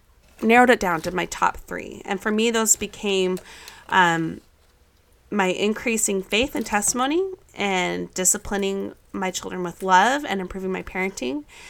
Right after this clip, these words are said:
And the third long-term goal for me was to monetize my blog and podcast so it can at least pay for itself to make it worth the time that is going in. So, you know, you,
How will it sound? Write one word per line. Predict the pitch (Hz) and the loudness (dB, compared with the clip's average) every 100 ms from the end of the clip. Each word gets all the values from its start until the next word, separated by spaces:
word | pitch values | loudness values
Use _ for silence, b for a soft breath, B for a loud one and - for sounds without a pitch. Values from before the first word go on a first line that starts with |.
| B B | B B
And | 196 196 | -4 -4
the | |
third | 190 196 190 | -4 -4 -2
long-term | 185 185 - 196 | -2 -2 -8 -8
goal | - 185 | -4 -4
for | - | -4
me | 196 190 | -4 -2
was | 180 175 175 - | 0 0 0 0
to | - 214 185 180 175 | -2 -4 -2 -2 0
monetize | 180 202 - 185 170 | 0 0 -2 -4 -4
my | 170 | -6
blog | 170 180 - - | -2 0 0 -2
and | 180 | -6
podcast | - - - - - | -4 -2 0 0 -2
so | - | -4
it | 180 | -4
can | 202 | -6
at | 180 | -4
least | 202 220 - - - | -2 0 -2 -4 -4
pay | 214 262 | 0 0
for | - 196 | 0 -2
itself | 180 - - - 190 - | 0 0 0 -4 -10 -10
to | 214 | -6
make | 202 - | -6 -8
it | - | -8
worth | 196 196 | -8 -6
the | 196 | -10
time | - 202 196 | -8 -8 -8
that | - | -8
is | 202 | -8
going | - 185 185 | -6 -6 -6
in. | - - - B B B B B B | -8 -12 -16 B B B B B B
So, | - 277 262 - - _ _ _ _ | 8 10 10 6 -20 _ _ _ _
you | 254 | 2
know, | 240 | 6
you, | 196 185 180 | 6 6 2